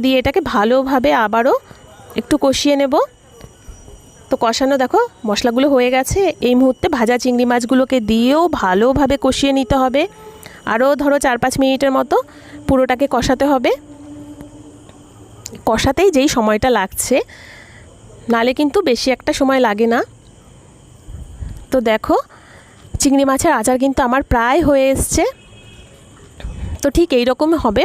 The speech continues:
ওপর থেকে তেলটা ভেসে উঠবে আর মশলাটা একদম নিচে বসে যাবে। তো আজকের রেসিপিটা কিন্তু একদম রেডি হয়ে গেছে। তো আচারটা দেখতে কিন্তু ঠিক এই রকম হবে। আর এই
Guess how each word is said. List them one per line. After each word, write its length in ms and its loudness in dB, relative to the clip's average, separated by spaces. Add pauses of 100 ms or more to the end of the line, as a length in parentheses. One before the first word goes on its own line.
ওপর 160 -2 (100)
থেকে 200 0
তেলটা 320 0
ভেসে 280 2
উঠবে 220 -2
আর 120 2
মশলাটা 420 -2
একদম 240 -2
নিচে 240 0
বসে 280 0
যাবে। 220 0 (2250)
তো 60 0 (100)
আজকের 340 0
রেসিপিটা 440 -2
কিন্তু 160 0 (140)
একদম 300 -2 (100)
রেডি 280 0
হয়ে 240 2
গেছে। 300 -2 (420)
তো 40 -4 (100)
আচারটা 300 -2 (120)
দেখতে 260 -4
কিন্তু 160 0 (100)
ঠিক 120 2 (100)
এই 120 2
রকম 200 0 (100)
হবে। 220 0 (580)
আর 140 0
এই 60 4